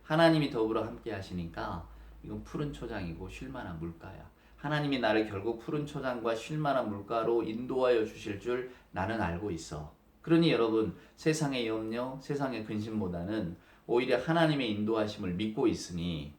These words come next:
여러분 그 사람의 마음가짐이 어떻겠습니까? 흔들리지가 않죠. 진정으로 그가 어떤 삶을 살든지 그의 마음속에는 그저 저 푸른 초원 위에 그림 같은 집을 짓고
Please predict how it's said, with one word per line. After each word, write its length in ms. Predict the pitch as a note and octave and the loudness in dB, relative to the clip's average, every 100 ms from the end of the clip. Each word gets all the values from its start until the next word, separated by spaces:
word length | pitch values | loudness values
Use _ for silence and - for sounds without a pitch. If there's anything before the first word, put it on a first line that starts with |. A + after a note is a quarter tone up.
| - | -4
여러분 540 | A2 A2+ G#2+ F#2+ F2+ | 0 0 0 -2 -6
그 340 | - A#2+ B2 C#3+ | -4 -2 -2 -4
사람의 540 | - C3 A#2+ G#2+ F#2+ | -6 -4 -2 -2 0
마음가짐이 540 | F2+ F#2+ F2+ F2 D#2+ | 0 0 -2 -4 -4
어떻겠습니까? 840 | D2+ D2+ F2 F2+ - C#2+ D2 D2+ D2+ - - - _ | -6 -8 -10 -10 -12 -14 -16 -16 -20 -20 -20 -20 _
흔들리지가 1080 | - - D#3+ D3+ A2+ F2 E2 D#2 C#2+ C#2+ - | -10 -2 0 0 -2 -4 -8 -10 -10 -12 -14
않죠. 520 | - D#2 - - F2 | -12 -12 -14 -16 -16
진정으로 580 | F#2+ A2+ A#2+ C#3 C#3 A#2 | -12 -8 0 2 2 0
그가 280 | A2 G#2 F#2+ | -2 0 0
어떤 360 | G#2+ G#2+ C#3+ C#3+ | 0 0 -2 0
삶을 380 | B2+ A#2+ A2+ | -4 -4 -4
살든지 560 | G#2+ G2 F#2+ F2+ F2+ F2 | -4 -4 -2 -2 -2 -2
그의 180 | A2+ A2+ | -2 -2
마음속에는 920 | F2+ F#2 G2 F#2+ E2+ E2+ A#2 G#2 D#2+ | 0 -2 -4 -6 -4 -2 -2 -2 -6
그저 400 | G#2 G#2+ A2 G#2+ - - - | -4 0 2 0 -8 -20 -20
저 180 | - A2+ | -10 -8
푸른 320 | - C#3 C3 | 0 2 2
초원 360 | - B2+ A#2+ G#2+ | 0 4 4 4
위에 360 | G#2 G#2 F#2+ F#2+ | 4 4 4 0
그림 280 | - B2 C3 | -2 0 2
같은 260 | B2 - F#2 | 2 0 -6
집을 320 | - F#2 F2 | -6 -4 -4
짓고 560 | - D#2 - F2 D2+ | -4 -8 -4 -4 -4